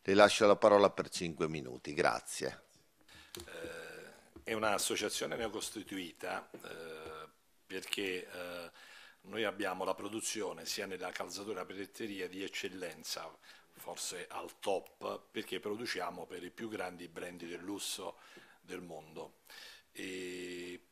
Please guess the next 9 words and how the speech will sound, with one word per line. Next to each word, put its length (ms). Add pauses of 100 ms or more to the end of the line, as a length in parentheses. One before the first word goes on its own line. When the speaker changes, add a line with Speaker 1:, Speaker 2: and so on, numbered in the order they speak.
(260)
Speaker 2:
per 160
cui 540
abbiamo 360
pensato 540
di 120
fare 260
questa 240
aggregazione 560
anche, 380